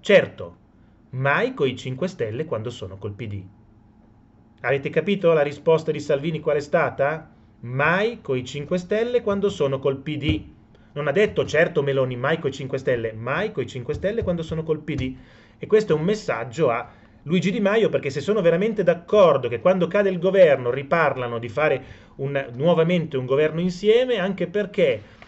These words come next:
eh, c'è da dire che Salvini preferirebbe Luigi Di Maio a Giorgia Meloni. Perché? Lui si trova meglio con Giorgia Meloni, senza dubbio l'alleato ideale è Fratelli d'Italia.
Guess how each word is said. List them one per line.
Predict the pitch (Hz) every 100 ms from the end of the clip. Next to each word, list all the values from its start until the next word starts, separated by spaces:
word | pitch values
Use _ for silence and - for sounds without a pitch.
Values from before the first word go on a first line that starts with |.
| - -
eh, | 156
c'è | 180
da | 175
dire | 208 214 269 233
che | -
Salvini | 160 196 190 240 220
preferirebbe | 170 156 170 180 180 135 113 131 143
Luigi | 160 208 202
Di | 220
Maio | 214 220 240
a | 160
Giorgia | 160 151 151
Meloni. | 160 180 170
Perché? | 135 143 123 - 113 90 - - - - -
Lui | 170 208 285
si | 185
trova | 180 170
meglio | 165 208 208 190
con | 143
Giorgia | 139 143 131
Meloni, | 127 117 98 92
senza | 98 156 170
dubbio | 165 226 196 180
l'alleato | 143 151 175 156 147 123 -
ideale | 202 190 185 190 196 226 240 240
è | - 156 175 -
Fratelli | - 160 120 110
d'Italia. | 123 - 87 85 92